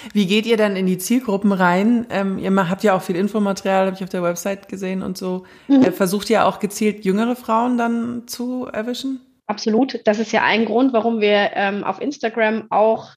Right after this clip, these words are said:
Speaker 2: den großen Fokus legen, ne? Wir haben den, den größten, ich glaub, deutschsprachigen Social-Media-Account, auch, auch von Vereinen, ne? Wenn man jetzt mal vielleicht mit D K M S und so weiter vergleicht, sind wir schon relativ gut aufgestellt.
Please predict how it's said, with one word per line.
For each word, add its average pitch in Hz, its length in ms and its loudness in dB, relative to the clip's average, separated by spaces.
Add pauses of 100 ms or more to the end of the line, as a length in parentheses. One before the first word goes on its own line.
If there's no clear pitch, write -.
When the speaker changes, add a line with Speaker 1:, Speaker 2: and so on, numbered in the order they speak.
(120)
Speaker 2:
den 220 180 2
großen 240 320 0
Fokus 294 440 -2
legen, 285 420 0
ne? 240 140 -4
Wir 220 100 -2
haben 220 140 -2
den, 208 220 -4
den 202 240 -6
größten, 262 1000 0
ich - 40 -18
glaub, 220 220 -2
deutschsprachigen 226 880 0
Social-Media-Account, 254 1500 0 (480)
auch, - 260 2 (140)
auch 226 140 0
von 254 200 0
Vereinen, 214 460 0
ne? 214 100 -2
Wenn 208 140 0
man 202 120 -2
jetzt 196 200 -6
mal 190 100 -6
vielleicht 190 340 -2
mit 190 160 -8
D 202 120 -4
K 196 180 0
M 190 80 0
S 254 300 2
und 233 120 -4
so 220 140 -4
weiter 226 240 2
vergleicht, 220 480 0
sind 214 200 -2
wir 302 80 2
schon 262 120 -4
relativ 247 460 -2
gut - 160 -6
aufgestellt. 262 720 0